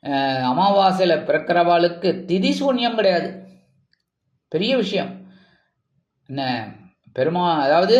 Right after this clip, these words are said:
இந்த பௌர்ணமி அன்னைக்கும் அமாவாசை அன்னைக்கும் பிறக்கிறவாளுக்கு திதி சூன்யம் கிடையாது. திதி சூன்யம் கிடையாதுனாலே அவெல்லாம் கொடுத்து வச்சவான்னு அர்த்தம்.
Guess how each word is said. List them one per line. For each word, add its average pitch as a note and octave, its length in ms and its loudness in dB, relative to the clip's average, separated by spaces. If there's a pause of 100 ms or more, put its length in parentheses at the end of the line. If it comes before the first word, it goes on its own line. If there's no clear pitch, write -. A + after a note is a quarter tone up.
(160)
இந்த C#3 160 0 (240)
பௌர்ணமி G3 440 2
அன்னைக்கும் F#3 500 -2
அமாவாசை G3 580 0
அன்னைக்கும் F3 360 -4
பிறக்கிறவாளுக்கு C#3+ 800 0 (1300)
திதி F3+ 240 2
சூன்யம் B3+ 480 2
கிடையாது. F#3+ 380 2 (180)
திதி F3+ 240 -2
சூன்யம் C4 400 0
கிடையாதுனாலே G#3 560 2
அவெல்லாம் F#3 440 0
கொடுத்து E3+ 340 -4
வச்சவான்னு F#3 500 0
அர்த்தம். - 280 -8